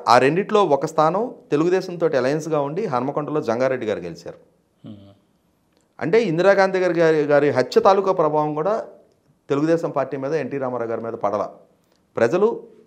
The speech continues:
Speaker 1: ఇందిరాగాంధీ గారి వైపు కాకుండా ఎన్టీ రామ-, రా-, రామారావు గారి వైపు మొగ్గారు.
Speaker 2: హ్మ్.
Speaker 1: ఇటువంటి తర్వాత రామారావు గారు వెంటనే అసెంబ్లీని కూడా రద్దు చేసి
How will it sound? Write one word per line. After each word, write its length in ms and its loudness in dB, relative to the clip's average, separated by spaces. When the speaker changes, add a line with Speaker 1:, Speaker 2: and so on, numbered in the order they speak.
Speaker 1:
ఇందిరాగాంధీ 480 2
గారి 160 -2
వైపు 200 -8
కాకుండా 340 -6
ఎన్టీ 200 -4
రామ-, 260 -4
రా-, 540 -2
రామారావు 300 -4
గారి 100 -4
వైపు 200 -6
మొగ్గారు. 380 -4
Speaker 2:
హ్మ్. 160 -12
Speaker 1:
ఇటువంటి 420 2
తర్వాత 400 6
రామారావు 380 6
గారు 160 2
వెంటనే 340 0
అసెంబ్లీని 400 -2
కూడా 180 -2
రద్దు 140 0
చేసి 420 -8